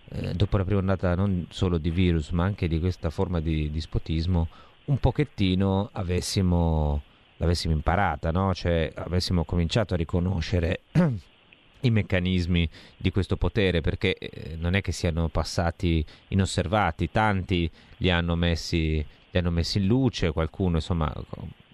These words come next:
anche se proprio non è che abbia avuto grande spazio sulla, sulla grande stampa o le televisioni, però, insomma, una re-, una forma di reazione c'è stata, quindi pensavo che fossimo un po' più, eh, vaccinati, ecco, rispetto a,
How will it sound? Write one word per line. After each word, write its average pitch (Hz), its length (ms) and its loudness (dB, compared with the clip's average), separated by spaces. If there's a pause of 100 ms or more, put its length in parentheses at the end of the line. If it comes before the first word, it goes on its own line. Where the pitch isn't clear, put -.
(120)
anche 92 260 0
se 87 240 -2
proprio - 440 -2 (360)
non 87 140 0
è 87 60 0
che 90 120 -2
abbia 82 140 0
avuto 85 260 0
grande 85 280 -2
spazio 82 360 -2
sulla, 80 500 0
sulla 82 200 -2
grande 80 280 -2
stampa 87 560 0
o - 20 2
le 78 120 0
televisioni, 98 520 0
però, 123 240 0 (100)
insomma, 82 360 0
una 92 220 2
re-, 92 140 0
una 87 500 0 (220)
forma 107 280 0
di 98 120 0
reazione 110 300 -2
c'è - 120 -4
stata, 98 320 -2
quindi 113 180 -4
pensavo 120 320 0
che 95 100 2
fossimo 92 360 -2
un 85 80 0
po' 110 160 2
più, 92 360 2 (360)
eh, 78 920 2 (960)
vaccinati, 87 880 -2 (120)
ecco, 85 380 -2
rispetto 82 540 0
a, 78 220 2